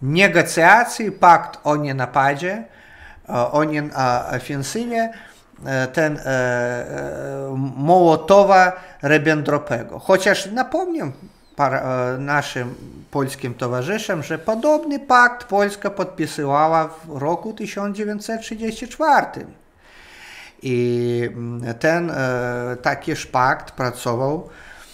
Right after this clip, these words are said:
e, z, między Polską a Niemcami i polskie państwo było pierwszym, które te-, wtedy podpisało ten pakt. I ta tragedia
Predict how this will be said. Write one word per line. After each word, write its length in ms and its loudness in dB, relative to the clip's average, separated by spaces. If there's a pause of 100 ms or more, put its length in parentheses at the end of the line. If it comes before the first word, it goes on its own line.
(220)
e, 340 0
z, 360 -6
między 280 -4
Polską 560 -2
a 100 -4
Niemcami 680 0
i 60 -4
polskie 520 -2 (280)
państwo 440 -2
było 240 -4
pierwszym, 540 2
które 340 -4
te-, 320 -6
wtedy 340 -4
podpisało 640 -10
ten 180 -20 (100)
pakt. 280 -20 (1160)
I 80 -6
ta 200 4
tragedia 720 2